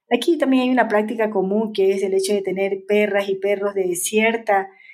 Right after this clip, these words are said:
no son de raza, son mestizos de razas, porque habla, si queremos hablar de razas tenemos que irnos allá a estas asociaciones que se dedican a la explotación de animales con pedigrí.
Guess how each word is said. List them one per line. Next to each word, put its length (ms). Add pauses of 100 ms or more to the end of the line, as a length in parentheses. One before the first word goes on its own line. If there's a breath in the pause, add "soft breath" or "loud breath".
(180 loud breath)
no 200
son 200
de 80
raza, 400
son 240
mestizos 560
de 100
razas, 580 (280)
porque 460 (100)
habla, 180
si 160
queremos 300
hablar 220
de 100
razas 420
tenemos 340
que 100
irnos 200
allá 260
a 40
estas 320
asociaciones 600
que 80
se 120
dedican 520 (520 loud breath)
a 80
la 80
explotación 640
de 220 (100)
animales 760
con 160
pedigrí. 640